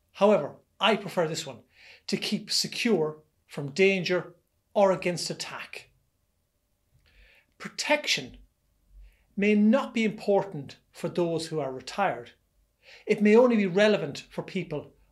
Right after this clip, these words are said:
with inheritance tax issues. However, anyone working needs some form of protection.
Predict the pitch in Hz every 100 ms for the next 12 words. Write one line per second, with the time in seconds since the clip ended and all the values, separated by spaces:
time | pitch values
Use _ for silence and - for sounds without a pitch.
0 | - 170 175 123 180 180 156 151 - 156
1 | - - - 190 - 139 123 - _ _
2 | _ _ _ _ _ _ _ _ _ _
3 | _ _ _ - 196 226 202 139 - _
4 | _ _ _ _ _ _ - _ _ _
5 | 262 262 262 214 139 117 - _ _ _
6 | _ 160 165 190 - 156 127 104 _ -
7 | 170 160 - 185 160 - 170 156 147 -
8 | - 135 - 117